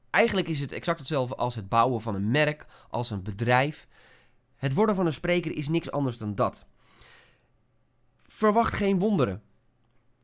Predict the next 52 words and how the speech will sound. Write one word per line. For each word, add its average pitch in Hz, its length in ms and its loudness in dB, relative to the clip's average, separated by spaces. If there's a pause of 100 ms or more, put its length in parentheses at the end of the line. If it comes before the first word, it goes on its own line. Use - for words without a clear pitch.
(200)
Want 170 260 4
op 180 100 0
het 180 100 -2
moment 175 300 0
dat 160 140 -8
jij 160 160 -2
zegt 156 200 -6
van, 156 100 -4
"Joh, 151 260 -2
ik 160 160 -2
wil 156 100 2
spreker 156 400 0
worden", 143 320 -2 (280)
dan 143 220 0
gaat 175 240 -2
het 180 140 -8
een 175 120 0
proces 156 380 -4
zijn. - 200 -10 (760)
Dan 151 200 0
is 175 160 -4
het 156 100 -4
niet 190 140 -4
iets 156 140 -8
wat 165 140 -4
alleen 151 280 -2
maar 143 140 2
leuk 151 220 0
is. 107 120 -8
Het 120 140 -10
is 131 60 -10
niet 160 180 -4
iets 131 160 -10
wat 139 160 -2
alleen 139 320 2
maar 127 300 -2 (260)
heel 143 160 0
makkelijk 147 380 0
gaat 139 260 0
van, 135 80 -4
"Joh, 131 160 0
ik 123 80 -6
heb 135 120 -4
nu 127 160 -2
een 113 80 -2
verhaal, 131 480 0 (160)
ik - 120 -10
zet 143 120 -6
dat 127 140 -6
op 127 120 -10
een 117 60 -4
website 123 480 -4